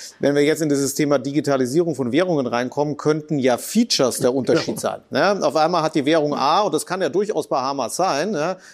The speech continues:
Speaker 1: irgendeine Art von Feature, ohne dass ich jetzt gen-, schon die, die genaue Fantasie habe, was es genau sein könnte, aber durch Technologie kann sowas ja entstehen, wo die Nutzer, und wenn die Nutzer jetzt wirklich, äh, B two B Unternehmen sind, sagen, „Das Feature brauche ich“, ja,
Speaker 2: Währung
Speaker 1: so.
Speaker 2: als Produkt.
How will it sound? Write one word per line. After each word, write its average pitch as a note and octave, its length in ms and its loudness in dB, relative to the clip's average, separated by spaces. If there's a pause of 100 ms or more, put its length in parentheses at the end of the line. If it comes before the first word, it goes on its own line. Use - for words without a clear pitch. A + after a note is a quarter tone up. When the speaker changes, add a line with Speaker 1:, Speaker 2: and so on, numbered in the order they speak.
(180)
Speaker 1:
irgendeine F3+ 520 0
Art D3+ 240 -2
von C#3 180 -2
Feature, G3 600 0
ohne D3 400 -2
dass D3 140 2
ich C#3+ 80 -2
jetzt C#3 140 0
gen-, C#3 240 -2
schon D3 480 -6
die, D#3 160 -2
die C#3 260 -6
genaue D3 300 4
Fantasie D3+ 480 2
habe, C#3 100 2
was C3+ 140 -2
es B2+ 80 -12
genau B2+ 200 2
sein D#3+ 240 2
könnte, C#3+ 280 4
aber C3+ 140 2
durch C3 120 2
Technologie C#3 480 0
kann C#3 140 -2
sowas C3+ 240 2
ja C#3 80 4
entstehen, D3 500 0 (380)
wo C#3 120 2
die C#3+ 140 -2
Nutzer, E3+ 580 2
und C3 140 -4
wenn C3+ 140 2
die C#3 100 -2
Nutzer D3 320 2
jetzt B2 160 0
wirklich, C3 420 0 (200)
äh, B2+ 240 4
B - 200 -4
two B2+ 120 0
B D3 140 2
Unternehmen B2+ 360 0
sind, A#2+ 180 0
sagen, A2+ 280 0 (180)
„Das E3+ 160 2
Feature G3+ 320 0
brauche D#3 380 0
ich“, - 240 -6
ja, D#3 320 0
Speaker 2:
Währung E3 240 4
Speaker 1:
so. - 60 -8
Speaker 2:
als C3 160 -8
Produkt. C#3+ 360 0